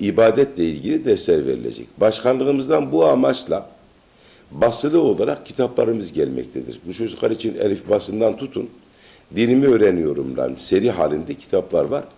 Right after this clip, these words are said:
Biz bu kitapları çocuklarımıza ücretsiz olarak dağıtıyoruz. Bu öğretim, e, de ayrıca hocalarımız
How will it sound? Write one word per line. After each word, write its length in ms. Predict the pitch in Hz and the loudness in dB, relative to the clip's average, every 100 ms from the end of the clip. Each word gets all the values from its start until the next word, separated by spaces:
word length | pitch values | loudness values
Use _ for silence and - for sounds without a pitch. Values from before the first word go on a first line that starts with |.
| _ - _ - | _ -20 _ -4
Biz 280 | 131 147 156 | -4 -2 -4
bu 80 | |
kitapları 500 | 156 - 107 107 110 | -2 0 0 0 -2
çocuklarımıza 680 | - 110 101 104 107 113 151 | -2 -6 -6 -4 -2 -2 -2
ücretsiz 580 | - 107 107 113 - 98 | -4 -4 -6 -6 -8 -6
olarak 420 | 78 71 64 - | -2 -2 -4 -6
dağıtıyoruz. 640 | 62 58 - 76 127 - - - - - - | -6 -6 -8 -8 -8 -12 -20 -20 -20 -20 -18
Bu 260 | - 165 143 | 0 2 6
öğretim, 480 | 104 101 - - - - _ _ - | 6 4 0 -6 -8 -16 _ _ -4
e, 60 | 95 95 95 92 92 87 | 0 2 0 0 0 0
de 200 | 123 - - | 0 0 0
ayrıca 420 | 120 87 85 131 | 0 0 -4 -6
hocalarımız 760 | 101 90 92 82 80 120 135 | -6 -2 0 0 0 -2 -8